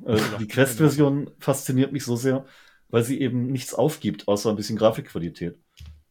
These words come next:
Speaker 1: Du hast das komplette Spiel,
Speaker 2: Ja,
Speaker 1: so
Speaker 2: das
Speaker 1: wie
Speaker 2: ist
Speaker 1: du's vom
Speaker 2: cool.
Speaker 1: P C kennst, auf der Quest. Und das hätte ich nie erwartet,
Speaker 2: Das ist
Speaker 1: dass sie
Speaker 2: cool.
Speaker 1: das hinkriegen, weil's eben doch sehr anspruchsvoll auf eine Physik und alles ist.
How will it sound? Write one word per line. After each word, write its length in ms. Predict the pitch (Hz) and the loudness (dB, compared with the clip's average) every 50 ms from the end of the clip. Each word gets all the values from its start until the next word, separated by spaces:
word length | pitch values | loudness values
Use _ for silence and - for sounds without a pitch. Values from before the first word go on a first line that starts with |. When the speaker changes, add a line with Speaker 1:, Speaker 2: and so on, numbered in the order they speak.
| _ _ | _ _
Speaker 1:
Du 140 | - 113 98 | -6 -2 0
hast 240 | 123 131 - - - | 0 0 0 -2 -8
das 160 | 139 131 - | -10 -10 -8
komplette 600 | - 101 87 - - 131 151 151 156 151 151 156 170 | -8 -8 -8 -6 -4 -4 -4 -2 0 -2 -2 -2 -6
Spiel, 560 | - - - - - 131 139 135 135 139 - - | -10 -14 -12 -8 -6 -2 0 0 0 -2 -4 -6
Speaker 2:
Ja, 80 | 117 117 | -6 -2
Speaker 1:
so 60 | 127 | -2
Speaker 2:
das 80 | 127 127 | -2 -2
Speaker 1:
wie 40 | 127 | -2
Speaker 2:
ist 60 | 120 | -4
Speaker 1:
du's 140 | 120 113 - | -4 -4 -6
vom 100 | 127 110 | -6 -6
Speaker 2:
cool. 60 | - | -4
Speaker 1:
P 80 | 123 110 | -6 -6
C 180 | - - 104 | -4 -4 -4
kennst, 420 | 104 - 135 156 160 - - - - | 0 0 0 0 0 -2 -8 -10 -10
auf 120 | 101 - | -8 -6
der 120 | - 101 | -6 -8
Quest. 400 | - - - 113 110 110 - - - | -6 -2 -2 -2 -2 -2 -6 -12 -10
Und 100 | 85 - | -6 -6
das 140 | 101 - - | -6 -6 -6
hätte 140 | 90 95 | -10 -10
ich 120 | 87 - - | -12 -10 -8
nie 180 | 104 131 147 147 | -6 -6 -6 -6
erwartet, 500 | - 120 104 104 104 110 - 95 95 - - | -6 -6 -6 -6 -6 -6 -6 -8 -10 -10 -12
Speaker 2:
Das 160 | 104 95 - | -20 -20 -20
ist 100 | - - - - | -20 -20 -16 -12
Speaker 1:
dass 100 | 98 - | -10 -6
sie 60 | 104 | -4
Speaker 2:
cool. 40 | 95 | -4
Speaker 1:
das 140 | 107 104 - | -4 -2 0
hinkriegen, 520 | 123 139 147 147 - 92 85 78 85 80 | 0 0 -2 -2 -4 -6 -6 -4 -4 -2
weil's 200 | 92 90 - - | -4 -4 -4 -4
eben 180 | - 98 98 87 | -6 -6 -4 -2
doch 260 | 113 113 - - - | -4 -4 -4 -6 -12
sehr 280 | - - 113 113 120 | -6 -2 -2 -2 0
anspruchsvoll 540 | 120 117 - - - 120 110 - - 113 104 - | -2 -4 -8 -10 -12 -12 -10 -6 -4 -2 -2 -4
auf 160 | 104 - - | -4 -8 -10
eine 100 | 101 95 | -12 -12
Physik 300 | - 98 92 92 85 - | -12 -12 -14 -14 -12 -12
und 100 | 92 73 | -10 -10
alles 240 | 82 85 87 - - | -10 -12 -12 -16 -16
ist. 220 | 95 - - | -18 -18 -18